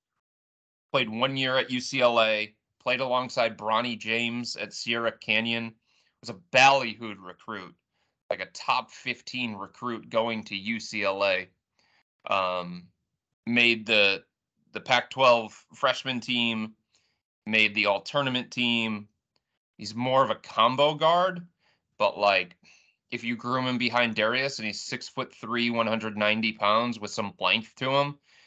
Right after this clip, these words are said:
maybe he can get some point guard skills, um, ironed out,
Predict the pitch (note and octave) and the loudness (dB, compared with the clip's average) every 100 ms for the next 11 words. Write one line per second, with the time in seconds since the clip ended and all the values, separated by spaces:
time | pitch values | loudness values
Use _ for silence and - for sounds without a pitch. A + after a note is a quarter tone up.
0 | _ - G#2 G2 G#2+ A2+ A2 A2 A#2 A2 | _ -10 0 2 4 2 0 -2 -2 0
1 | A2+ A2 - _ _ _ _ _ _ - | 4 4 2 _ _ _ _ _ _ -8
2 | - G#2+ - A#2+ A#2 A#2 A2 - - A#2 | -6 -4 0 0 4 4 4 -6 0 2
3 | A2 G#2+ G2+ - - _ _ _ _ _ | 2 0 -6 -10 -10 _ _ _ _ _
4 | _ - G2+ G2 - B2 A2+ G#2 G2+ C3+ | _ -2 -2 -2 2 4 4 4 4 4
5 | D3 | 0